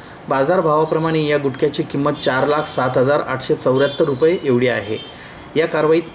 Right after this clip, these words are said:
पथकाने ट्रकसह गुटखा मिळून एकूण दहा लाख बासष्ट हजार आठशे चौऱ्याहत्तर रुपये किमतीचा मुद्देमाल जप्त केला आहे. तसेच चालक वाहिद आरिफ पिंजारी व क्लीनर शोएब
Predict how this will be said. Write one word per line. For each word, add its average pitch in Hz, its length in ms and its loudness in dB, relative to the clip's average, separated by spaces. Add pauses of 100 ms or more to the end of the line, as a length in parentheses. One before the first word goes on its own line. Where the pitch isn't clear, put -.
(160)
पथकाने 147 460 0
ट्रकसह 151 560 2
गुटखा 139 280 0
मिळून 156 320 2
एकूण 151 280 -2
दहा 139 240 0
लाख 160 160 2
बासष्ट 143 500 -2
हजार 143 340 4
आठशे 127 320 -4
चौऱ्याहत्तर 135 480 0
रुपये 147 260 2
किमतीचा 139 500 -2
मुद्देमाल 139 420 -2
जप्त 151 340 -2
केला 113 160 2
आहे. 110 80 -2 (460)
तसेच 170 300 0
चालक 160 360 0
वाहिद 151 420 0
आरिफ 143 200 0 (240)
पिंजारी 135 360 2 (440)
व 160 80 4
क्लीनर 165 460 0
शोएब 151 320 2